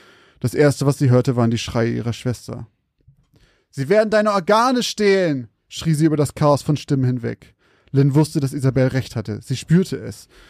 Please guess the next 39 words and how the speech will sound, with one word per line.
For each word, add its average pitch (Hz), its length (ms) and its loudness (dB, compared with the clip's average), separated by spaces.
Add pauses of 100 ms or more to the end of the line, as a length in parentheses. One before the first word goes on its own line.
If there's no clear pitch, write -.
(160)
Sie 147 100 -2
versuchte, 156 400 2
sich 147 100 -2
zu - 120 -8
befreien, 143 440 0
doch 120 140 -2
mehrere 139 380 0
Männer 135 220 2
hielten 127 240 -4
sie 123 100 -6
fest. - 560 -6
Männer 135 260 4
in 131 80 -4
falschen 143 420 -2
Uniformen. 120 600 -4 (260)
Da 120 140 -2
war 113 160 2
sie 113 80 -4
sich 110 180 -8
sicher. 107 340 -10 (880)
Sie 131 140 0
schrie 160 320 2
und 123 140 2
wehrte 135 260 4
sich, 117 220 -4
doch 123 120 -4
kurz 147 220 0
danach 131 340 2
wurde 131 140 0
ihr 131 60 -2
etwas 127 240 -6
gespritzt - 680 -4 (400)
und 123 140 -2
die 120 120 0
Welt 113 180 4
verschwand 120 360 -2
erneut 104 360 -4
im 110 120 -6
Dunkeln. 110 440 -10